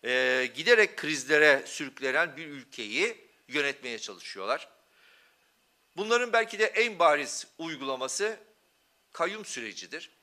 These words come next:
Kayyum sürecindeki uygulama metodu da yargı eliyle kumpas davaları üretmek,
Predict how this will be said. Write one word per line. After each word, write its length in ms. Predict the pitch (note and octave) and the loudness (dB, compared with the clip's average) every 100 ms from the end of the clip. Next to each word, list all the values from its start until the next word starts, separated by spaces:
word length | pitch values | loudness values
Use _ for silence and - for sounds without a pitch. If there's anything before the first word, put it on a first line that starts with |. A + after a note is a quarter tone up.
| _ _ _ _ | _ _ _ _
Kayyum 320 | - G#3 C4 | 2 2 2
sürecindeki 840 | A3+ G#3 G3 D3 F3+ F3+ F3+ F3+ - | -6 -2 -2 -2 -8 -6 -4 -4 -6
uygulama 640 | F#3 F#3+ F3 F#3 F#3 E3 | -6 -8 -4 -2 -2 -2
metodu 440 | C#3 C3 B2 G#2+ | -6 -8 -12 -2
da 260 | F#3+ G3+ G3+ _ _ | 0 0 -4 _ _
yargı 380 | C3 F3 E3+ A3 | 4 4 4 -2
eliyle 720 | G#3 C#3+ A#2 B2 A2+ G3+ G3+ - _ - | -4 -4 -6 -8 -4 -4 -6 -16 _ -10
kumpas 440 | F#3+ F#3 A3+ - | -6 0 2 4
davaları 540 | C#3 B2 A2+ G#2+ G2+ - | 2 2 0 -4 -10 -4
üretmek, 600 | F3 G3 G3 G3+ G#3 | 0 0 0 -4 -4